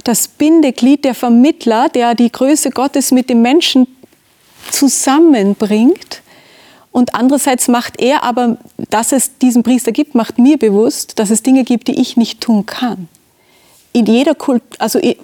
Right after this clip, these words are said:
eben, sicher unterscheidet sich der Hohepriester, der, der, der alttestamentliche Hohepriester massiv von anderen Kulturen, aber, aber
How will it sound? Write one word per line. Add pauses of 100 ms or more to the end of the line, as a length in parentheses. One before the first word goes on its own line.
(160)
eben, (480)
sicher
unterscheidet
sich
der
Hohepriester, (640)
der, (180)
der,
der (100)
alttestamentliche
Hohepriester
massiv
von
anderen
Kulturen,
aber, (200)
aber